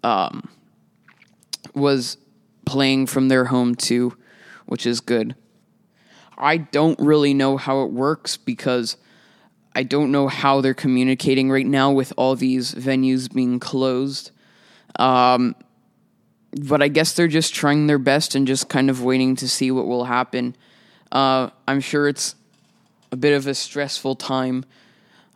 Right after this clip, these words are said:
um, but I'm sure that the bands will come up with a plan to, um, postpone the tour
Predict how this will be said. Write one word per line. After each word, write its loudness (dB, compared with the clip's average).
um, 0
but -2
I'm 0
sure -2
that 0
the -4
bands -2
will -2
come -4
up -2
with -6
a -4
plan -4
to, -4
um, 0
postpone -4
the -2
tour -4